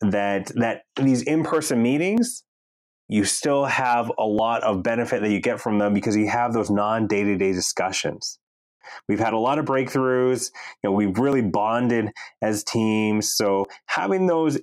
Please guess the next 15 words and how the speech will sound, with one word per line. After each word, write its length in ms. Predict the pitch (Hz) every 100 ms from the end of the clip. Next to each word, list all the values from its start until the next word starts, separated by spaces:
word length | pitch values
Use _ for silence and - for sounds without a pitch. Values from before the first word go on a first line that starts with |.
| -
in-person 1160 | 143 151 147 - 147 143 135 139 135 135 127
kind 180 | - 123
of 360 | 110 104 101 92 _ _ _ _ -
retreats 560 | 107 - 156 147 143
where 100 | 147
you 100 | 127
get 180 | 117 139
together 640 | - 120 113 117 120 117 113
and 220 | 107 110
really 200 | 131 131
get 140 | 127
to 100 | 120
know 160 | 113 113
each 180 | 113 120
other 540 | 113 113 110 110 107